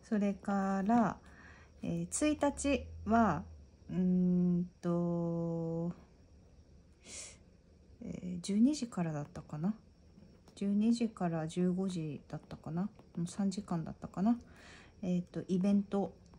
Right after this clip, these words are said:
ですね。えー、新橋で、YouTube二十四時間、ん？二十四時間YouTubeの、え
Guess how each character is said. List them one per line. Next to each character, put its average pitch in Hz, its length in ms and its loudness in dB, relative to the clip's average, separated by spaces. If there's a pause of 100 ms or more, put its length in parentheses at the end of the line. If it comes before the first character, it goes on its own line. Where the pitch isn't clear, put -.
(840)
で 190 140 0
す 180 140 -2
ね。 170 300 4 (540)
え 190 40 -10
ー、 160 500 -4
新 208 320 2
橋 175 500 0 (180)
で、 175 300 4 (4000)
YouTube 185 440 2
二 185 200 4
十 175 760 0
四 170 140 0
時 175 200 -2 (100)
間、 170 540 2 (1300)
ん？ 180 200 2
二 226 120 6
十 202 140 4
四 165 140 4
時 180 160 0
間 180 280 4
YouTube 170 600 0 (240)
の、 175 220 6 (240)
え 156 500 -4